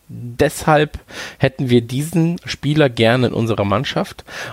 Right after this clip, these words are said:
Und, ähm, das Ganze werden wir dann auch mit einem Trainer verknüpfen. Und jeder von uns hat eine Aufstellung gebaut. Der Podcast geht wahrscheinlich auch gar nicht lang. Ich denk mal so anderthalb Stündchen vielleicht, so ein gutes Fußballspiel, vielleicht eine Stunde, anderthalb Stunden. Ähm,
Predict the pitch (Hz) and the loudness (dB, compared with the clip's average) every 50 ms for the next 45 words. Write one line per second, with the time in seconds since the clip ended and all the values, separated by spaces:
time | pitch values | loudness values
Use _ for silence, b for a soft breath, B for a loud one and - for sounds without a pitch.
0 | B B 113 120 110 107 107 101 - - 104 95 95 101 98 - 101 101 - - | B B 2 2 4 2 2 0 0 2 2 2 4 2 0 0 -2 -2 0 2
1 | 110 113 123 - 110 104 107 104 104 101 95 95 95 101 87 78 - - - 57 | 0 0 0 -2 0 2 2 2 4 2 2 2 2 2 2 0 0 -4 -6 -6
2 | - - 65 80 - - 139 151 180 180 151 - 147 131 - - 143 123 - - | -6 -4 -6 -8 -4 0 2 4 4 4 2 0 0 -4 -2 -2 -2 -2 -2 -2
3 | 131 123 90 107 101 110 131 151 170 - 175 135 127 - 147 - - - - 110 | -4 -2 -2 -2 0 2 4 4 4 2 0 -2 0 0 -2 -4 -2 -2 0 0
4 | 123 139 139 135 131 135 B B B B B B - - 127 135 139 - - - | 2 4 4 4 2 0 B B B B B B 0 2 4 4 4 2 -2 0
5 | - 131 113 104 101 98 90 95 - - 71 - 76 - - - B B B B | 0 2 2 2 0 -2 -4 -6 -2 -2 -2 -2 -4 -8 -12 -16 B B B B
6 | - 120 - 220 - - 196 - - - 135 - - - - 120 101 95 90 - | 0 2 4 4 2 2 -2 0 2 2 2 2 2 2 2 2 2 2 0 0
7 | - 95 90 90 - - 92 90 - 123 131 147 143 113 107 117 113 113 113 _ | 0 0 -2 -2 -2 -2 -2 0 0 0 0 2 0 0 0 0 -2 -2 -2 _
8 | _ _ - - 110 120 135 139 113 117 131 117 - - 123 127 160 - - 208 | _ _ -4 -2 0 4 4 4 4 2 0 0 0 0 0 0 0 -2 -6 -8
9 | - - 190 175 170 180 - - - - _ - 135 120 117 - 160 160 - - | -6 -6 -4 -2 -2 -2 -2 -4 -8 -12 _ -8 -8 -6 -6 -6 -6 -8 -8 -8
10 | - 165 - - - 175 - - 175 175 196 - - 120 131 - 170 127 - - | -6 -4 -4 -2 -2 -2 -2 0 0 0 2 4 4 4 4 4 2 0 0 2
11 | 160 185 196 196 139 127 135 139 139 131 117 381 - 135 151 180 180 175 185 B | 2 2 2 2 2 2 2 2 2 2 2 2 0 -2 -2 -2 -4 -8 -10 B
12 | B B B B B B B - 123 127 123 117 120 120 | B B B B B B B 0 0 2 2 0 -2 -4